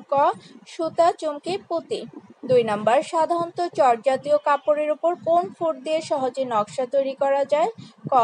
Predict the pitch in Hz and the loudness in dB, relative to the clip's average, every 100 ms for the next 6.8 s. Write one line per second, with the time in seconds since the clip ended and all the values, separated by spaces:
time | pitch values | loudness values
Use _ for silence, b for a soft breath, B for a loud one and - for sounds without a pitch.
0 | 226 247 226 247 247 262 - 294 294 311 | 4 -2 -10 -8 -8 -8 -4 4 4 4
1 | 320 311 - 302 226 220 247 262 294 285 | -2 -2 0 0 0 -2 -10 -6 2 4
2 | 294 247 214 202 208 196 202 240 240 _ | 4 2 2 2 0 0 -2 -6 -8 _
3 | 269 285 339 - 247 269 330 254 170 - | 2 2 2 -2 2 2 0 0 -2 -2
4 | - 208 - B B - 240 202 240 226 | -4 -4 -6 B B -2 2 2 0 -6
5 | - 294 403 - - - 214 - 233 240 | 2 2 2 -6 -18 -16 -16 -2 2 4
6 | - - 202 220 - - 180 | 2 0 2 2 -2 -6 -4